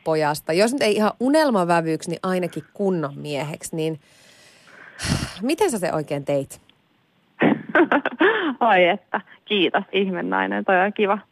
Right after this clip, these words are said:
Speaker 2: kiva titteli, mutta en mä usko, että, että totta kai mä oon varmasti ollut siinä muutoksessa – jos nyt jotain ihmeellistä muutosta on tapahtunut, niin, niin tietyllä tavalla mukana, mutta kyllähän se on niin kuin Jerestä itsestään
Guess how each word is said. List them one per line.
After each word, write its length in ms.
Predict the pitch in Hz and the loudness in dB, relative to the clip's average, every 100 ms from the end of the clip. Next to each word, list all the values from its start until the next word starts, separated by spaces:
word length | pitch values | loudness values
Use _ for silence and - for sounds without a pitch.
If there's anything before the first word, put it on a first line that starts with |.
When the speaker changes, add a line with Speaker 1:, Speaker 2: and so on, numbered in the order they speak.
| _ _ _ | _ _ _
Speaker 2:
kiva 240 | 226 175 143 | 2 2 2
titteli, 400 | 185 - 156 160 | -2 -4 0 0
mutta 280 | 180 151 175 | 0 0 0
en 80 | |
mä 140 | 190 202 | 2 0
usko, 240 | 202 - | -2 -2
että, 260 | 180 - 175 - - _ _ - - - - - | -2 -2 -6 -8 -20 _ _ -20 -20 -20 -8 -2
että 220 | 180 - | -2 -2
totta 240 | 202 190 196 | -4 -2 0
kai 220 | 185 165 | 2 2
mä 100 | 165 | 0
oon 100 | 160 | -2
varmasti 460 | 175 190 185 - 190 | -2 -2 -6 -8 -10
ollut 220 | 196 190 - | -10 -10 -4
siinä 260 | - 208 190 - _ - | -2 -2 -4 -10 _ -2
muutoksessa – 840 | 180 175 185 - - 185 - 196 - - - | 2 2 0 -2 -6 -6 -6 -8 -8 -14 -2
jos 160 | 156 165 | -2 0
nyt 140 | 175 - - | -6 -8 -2
jotain 380 | 165 - - - | 0 2 0 0
ihmeellistä 520 | 180 185 180 190 - | 0 2 0 0 -2
muutosta 440 | 202 196 208 - 202 | 0 0 0 0 0
on 100 | 196 | 2
tapahtunut, 600 | 202 196 190 - 202 208 | 0 0 -4 -4 -4 -2
niin, 160 | 190 - - - - - | -4 -6 -12 -12 -12 -8
niin 220 | - 160 - | -2 -2 2
tietyllä 280 | 185 170 170 | 2 2 2
tavalla 240 | 185 190 | 2 2
mukana, 380 | 180 185 180 170 | 0 -2 -2 -2
mutta 300 | 180 185 180 | -4 -4 -4
kyllähän 300 | 165 170 175 | -2 -2 -2
se 60 | 175 | -2
on 140 | 175 | -2
niin 140 | 175 185 | -4 -2
kuin 180 | 185 | 2
Jerestä 440 | 170 165 180 160 - | 4 4 0 -2 -2
itsestään 600 | 185 202 185 - - 202 | 0 -2 -6 -2 -2 -2